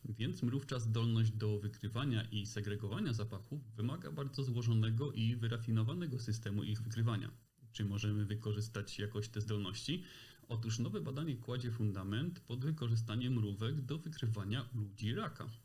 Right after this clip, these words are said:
Komórki nowotworowe charakteryzują się zmienionym metabolizmem, wytwarzając unikalne wzory lotnych związków organicznych,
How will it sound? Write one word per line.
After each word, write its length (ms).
Komórki 560
nowotworowe 1040
charakteryzują 800
się 220
zmienionym 560
metabolizmem, 760
wytwarzając 580
unikalne 540
wzory 480
lotnych 420
związków 500
organicznych, 720